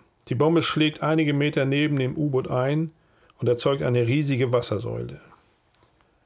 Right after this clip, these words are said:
Nun hat aber die Flak das Flugzeug voll von der Seite erwischt. Man sieht die Geschosse im Rumpf einschlagen. Ein jeder Ausschlag des Höhenruders lässt den Wellington fast senkrecht steigen. Ein gerader Blitz, begleitet von einem fürchterlichen Knall,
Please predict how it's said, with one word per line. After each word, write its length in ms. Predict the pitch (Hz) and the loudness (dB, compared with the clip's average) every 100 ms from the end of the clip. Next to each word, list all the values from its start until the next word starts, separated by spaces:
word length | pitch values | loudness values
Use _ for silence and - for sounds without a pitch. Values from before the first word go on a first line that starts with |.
| _ - | _ 0
Nun 220 | 160 180 | 2 4
hat 80 | 180 | 4
aber 160 | 160 | 4
die 80 | 156 | 2
Flak 320 | 120 160 160 | 2 0 0
das 180 | 143 135 | 0 0
Flugzeug 480 | - 160 - 143 117 | -2 -6 -2 -2 -2
voll 360 | - - 151 | -4 0 0
von 180 | 143 143 | 0 0
der 120 | 123 | 0
Seite 260 | 117 123 131 | 0 0 0
erwischt. 560 | 131 123 - - - - _ _ _ _ _ _ | -4 -6 -10 -8 -12 -16 _ _ _ _ _ _
Man 140 | 135 123 | -2 2
sieht 220 | 160 160 | 2 2
die 100 | 131 | 0
Geschosse 500 | 127 - 143 - 143 | 0 0 0 0 0
im 160 | 120 | 0
Rumpf 300 | 117 123 123 | 0 -2 -4
einschlagen. 680 | - 123 120 - - - - - _ _ _ _ _ _ - | -6 -8 -6 -6 -8 -8 -14 -20 _ _ _ _ _ _ -6
Ein 140 | 123 | 0
jeder 220 | 143 156 | 4 4
Ausschlag 540 | 131 160 - 156 151 151 | 4 2 2 0 0 0
des 240 | 135 - | -4 -2
Höhenruders 640 | 147 156 147 156 160 160 - | -2 0 0 0 0 0 0
lässt 300 | 123 - 131 | -2 -2 -2
den 200 | 117 117 | 0 0
Wellington 420 | 135 139 - 123 | 0 -2 -4 -6
fast 360 | - 120 - | -4 -4 -4
senkrecht 460 | - 143 143 120 - | -2 -2 -2 -4 -4
steigen. 580 | - 127 120 117 123 - _ _ _ - - - | -2 0 0 -2 -8 -14 _ _ _ -20 -16 -6
Ein 120 | 127 | -2
gerader 260 | 120 156 135 | 2 2 2
Blitz, 440 | 123 165 - - | 2 0 -2 -6
begleitet 600 | - 113 120 135 147 143 | -6 0 2 2 -2 -4
von 200 | - 127 | -6 -4
einem 180 | 123 113 | -2 -4
fürchterlichen 720 | - - 147 139 135 113 123 | -4 -2 0 0 -2 -2 -6
Knall, 480 | - 147 143 147 | -4 0 2 2